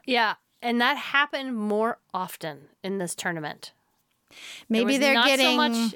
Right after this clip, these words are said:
Speaker 1: Enhoing happening.
Speaker 2: Yeah. Well, he's newer to the higher ranks, so they're just getting a little
Speaker 1: They're,
Speaker 2: bit more
Speaker 1: they're
Speaker 2: track
Speaker 1: figuring
Speaker 2: time with
Speaker 1: him
Speaker 2: him.
Speaker 1: out. Yeah.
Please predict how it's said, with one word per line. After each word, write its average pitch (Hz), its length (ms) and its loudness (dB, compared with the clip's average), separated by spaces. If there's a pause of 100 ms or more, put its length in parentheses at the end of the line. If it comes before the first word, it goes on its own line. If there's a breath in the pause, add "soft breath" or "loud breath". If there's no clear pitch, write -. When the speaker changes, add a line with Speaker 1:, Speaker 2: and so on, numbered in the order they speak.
Speaker 1:
Enhoing 185 600 -2
happening. 208 340 -2
Speaker 2:
Yeah. 185 260 2 (580)
Well, 220 100 2
he's 262 380 0
newer 330 500 4 (520)
to 214 120 -6
the 196 120 -2
higher 190 260 2
ranks, 175 340 -2
so 190 420 0
they're 226 220 2
just 277 220 -2
getting 302 420 4 (340)
a 214 40 -6
little 220 180 0
Speaker 1:
They're, 254 80 2
Speaker 2:
bit 254 40 0
more 262 80 4
Speaker 1:
they're 262 60 0
Speaker 2:
track 247 240 0
Speaker 1:
figuring 240 120 0
Speaker 2:
time 208 140 2
with 269 80 2
Speaker 1:
him 262 80 0
Speaker 2:
him. 262 40 4
Speaker 1:
out. 196 400 0
Yeah. 185 360 0